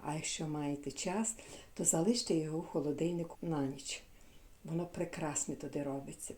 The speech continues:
Прямо таке легке, таке повітряне зробиться вам. Ну, в мене сьогодні немає часу, я залишу тільки десь на годинку, на, може, трошки більше. Побачу по часу.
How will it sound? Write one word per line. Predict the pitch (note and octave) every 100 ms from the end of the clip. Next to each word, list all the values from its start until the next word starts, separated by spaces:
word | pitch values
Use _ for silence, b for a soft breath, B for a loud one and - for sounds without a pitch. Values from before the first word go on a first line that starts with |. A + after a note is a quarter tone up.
| -
Прямо | D#3+ D#3 F3 D#3+
таке | D#3+ - D#3
легке, | D3+ E3 F#3+ - - B2+
таке | - C#3 C3
повітряне | - C#3 G3 G#3+ E3+ D3+ D3+
зробиться | C3+ C#3+ C3 D3+ - C#3+
вам. | C3+ C#3 B B B B -
Ну, | B3
в |
мене | G#3+ F#3+ F3+
сьогодні | E3+ D#3+ D#3+ D#3
немає | D3+ D3+ D3+
часу, | - C4 -
я | E3+ A3+
залишу | A#3 D#3 D#3 -
тільки | - E3+ E3
десь | - E3 B B B -
на | D4+
годинку, | B3 G#3 G#3 G3+ F#3
на, | E3 F3 F#3+ F3 E3+ - - - - - -
може, | G#3 C3+
трошки | A#2+ - - -
більше. | B2 F#3+ - - B B B
Побачу | - F3 E3 -
по | - C3+
часу. | - G#2+ -